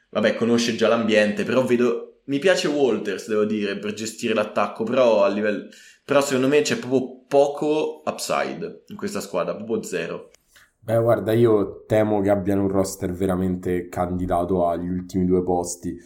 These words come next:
Speaker 2: Pro-, cioè, secondo
Speaker 1: E
Speaker 2: me
Speaker 1: attenzione.
Speaker 2: potrebbero potenzialmente essere peggio della Svel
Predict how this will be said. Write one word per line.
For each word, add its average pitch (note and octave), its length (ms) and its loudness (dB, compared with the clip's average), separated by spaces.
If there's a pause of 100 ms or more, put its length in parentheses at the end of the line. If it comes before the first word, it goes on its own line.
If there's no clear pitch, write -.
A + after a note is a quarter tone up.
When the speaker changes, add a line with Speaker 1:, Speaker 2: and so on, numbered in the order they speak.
(280)
Speaker 2:
Pro-, F#2 260 -6
cioè, G2+ 260 2 (220)
secondo G#2+ 300 2
Speaker 1:
E - 100 2
Speaker 2:
me G#2+ 60 4
Speaker 1:
attenzione. A2+ 520 -2
Speaker 2:
potrebbero G#2 460 2
potenzialmente G#2 800 0
essere G2 360 0
peggio G2 600 0
della F#2+ 220 4
Svel G2 600 0